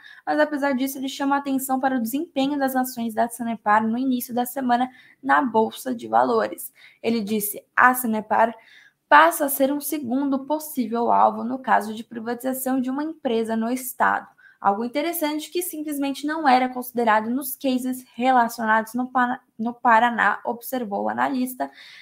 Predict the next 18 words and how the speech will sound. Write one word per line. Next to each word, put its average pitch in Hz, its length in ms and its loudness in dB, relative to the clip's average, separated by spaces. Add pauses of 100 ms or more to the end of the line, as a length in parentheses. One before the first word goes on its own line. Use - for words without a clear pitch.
(140)
Na 311 140 0
interpretação 240 960 -2
da 220 160 4
Genial 208 320 0
Investimentos, 294 600 -6
se 330 80 -6
o - 20 -2
estado 269 380 0
do 233 80 -8
Paraná 226 400 0
decidir 233 480 -2
mesmo 269 540 0
seguir 202 300 -10
com - 120 -8
a 220 60 -2
privatização 214 760 -8
da 233 200 2
Sanepar, 262 560 6